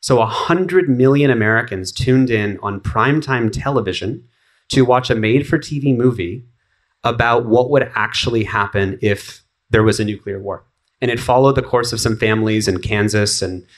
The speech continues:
um, you know, who live near the nuclear silos, and they hear the, the ringing of the alarms, and they see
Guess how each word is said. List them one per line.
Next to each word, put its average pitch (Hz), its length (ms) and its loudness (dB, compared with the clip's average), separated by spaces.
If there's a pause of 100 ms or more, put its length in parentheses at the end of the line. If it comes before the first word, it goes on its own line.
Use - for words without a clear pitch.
(400)
um, 90 440 -4
you 113 80 0
know, 92 80 0
who 110 100 -2
live 110 240 0
near 107 160 -2
the 101 80 -2
nuclear 104 360 0
silos, 98 520 0
and 95 100 -2
they 95 120 0
hear 104 460 2
the, 101 200 -2 (260)
the 98 120 2
ringing 101 380 2
of 98 80 -4
the 101 80 0
alarms, 98 420 2
and 95 100 -12
they 95 120 -8
see 107 680 -6